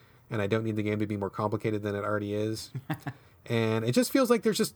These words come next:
too much systems, too many systems when they should be focusing on polishing the narrative, polishing the, the pacing of the journey, focusing on the humanity. I mean, you can still have the combat and still have the gameplay, but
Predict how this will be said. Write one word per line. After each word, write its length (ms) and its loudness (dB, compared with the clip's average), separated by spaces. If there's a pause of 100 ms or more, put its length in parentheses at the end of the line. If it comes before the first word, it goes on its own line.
(160)
too 240 0
much 300 2
systems, 580 0
too 80 2
many 120 2
systems 500 0
when 120 2
they 60 0
should 160 0
be 60 4
focusing 480 0
on 480 0 (800)
polishing 460 4
the 60 4
narrative, 500 2
polishing 720 0
the, 340 0 (580)
the 160 -6
pacing 500 0
of 80 0
the 80 0
journey, 500 0 (380)
focusing 480 2
on 100 4
the 80 -2
humanity. 760 -2
I 60 2
mean, 120 4
you 60 -2
can 120 2
still 140 2
have 80 2
the 60 -2
combat 460 0
and 80 -2
still 160 2
have 160 2
the 80 -6
gameplay, 580 -2
but 240 -2